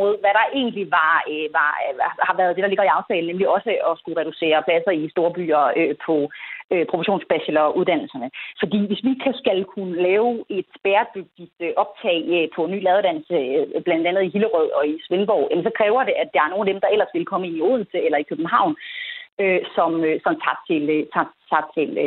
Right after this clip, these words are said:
Lille Smule. Det er kun sådan noget tredive kilometer eller noget i den retning, øh, øh, uden for de to, øh, byer. Og det, øh, og det håber vi, at de, de vil gøre. Men det kan altså også kræve, at, at vi er nødt til at skære lidt på nogle pladser, øh, i, i de største byer. Øh, men jeg synes også, vi skal fastholde reduktionsmålet i, øh, på universiteterne,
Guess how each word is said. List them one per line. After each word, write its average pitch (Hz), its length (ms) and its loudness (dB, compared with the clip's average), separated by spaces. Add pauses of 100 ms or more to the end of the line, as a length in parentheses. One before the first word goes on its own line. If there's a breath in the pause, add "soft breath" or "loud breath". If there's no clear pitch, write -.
Lille 233 180 2
Smule. 180 360 2
Det 156 80 -2
er 156 100 -4
kun 185 100 -4
sådan - 100 -2
noget 175 140 2
tredive 180 220 2
kilometer 170 360 2 (100)
eller 151 140 -4
noget 175 140 0
i 185 40 0
den 160 160 2
retning, 170 240 0 (460 loud breath)
øh, 156 360 2 (120)
øh, 165 120 2 (100)
uden 185 200 -2
for 175 160 2
de 156 140 -10
to, 170 80 2 (200)
øh, 147 80 0 (100)
byer. 165 360 2
Og - 40 -6 (100)
det, 233 100 4 (180)
øh, 160 220 2
og - 80 -10
det 220 140 0
håber 202 180 0 (100)
vi, 156 40 -8 (140)
at - 60 -10 (100)
de, 156 80 -6 (260)
de 185 120 -4
vil - 140 0
gøre. 160 240 4
Men 156 160 -2
det 254 140 2
kan 262 120 2
altså - 160 -2
også 208 180 -8
kræve, 190 300 2
at, - 140 -10
at 170 100 -4
vi 175 60 -6
er 156 80 -2
nødt 180 120 -10
til 165 100 0
at 160 80 -8
skære 156 220 2
lidt 160 120 -8
på 170 80 -4
nogle 143 140 -2
pladser, 143 240 -2 (240)
øh, 143 220 0 (380)
i, - 20 -4 (180)
i - 80 0
de 151 80 -6
største - 280 0
byer. - 180 -2 (460 loud breath)
Øh, 123 180 2
men 135 100 0
jeg - 80 0
synes 196 160 2
også, 226 140 0
vi - 60 -8
skal 175 160 -2
fastholde 151 320 -2
reduktionsmålet 139 580 -2 (160)
i, - 20 -8 (260)
øh, 147 200 0
på - 120 -4
universiteterne, 143 520 0